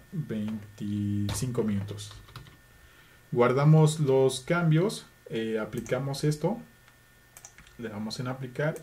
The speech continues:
y listo. Ahora, eh, si nosotros queremos consultar aquí los registros,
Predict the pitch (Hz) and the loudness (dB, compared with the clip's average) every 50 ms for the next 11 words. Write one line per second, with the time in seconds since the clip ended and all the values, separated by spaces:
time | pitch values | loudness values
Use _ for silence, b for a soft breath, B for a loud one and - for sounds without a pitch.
0 | - - 120 107 107 110 107 - - 107 104 104 - - B B B B B B | -8 -8 -6 -4 -4 -4 -4 -6 -8 -10 -10 -10 -12 -16 B B B B B B
1 | B B - 107 107 113 117 123 127 135 135 139 135 107 107 - 113 123 - - | B B -4 0 2 4 4 4 4 4 2 2 0 0 -2 -4 -4 -4 -4 -2
2 | 123 117 120 120 120 135 139 143 151 151 151 - 143 135 139 147 143 - 143 127 | -2 -2 0 0 0 0 -2 0 0 -2 0 0 0 0 2 0 0 -2 -2 -4
3 | 117 117 110 - 127 127 131 123 120 - - 131 127 127 120 117 120 123 117 - | -4 -6 -4 -2 -2 0 0 -2 -4 -6 -8 -6 -4 -4 -4 -4 -4 -6 -4 -2
4 | 151 147 - 151 156 175 165 - - | -2 -2 0 -2 -2 -2 -2 -6 -12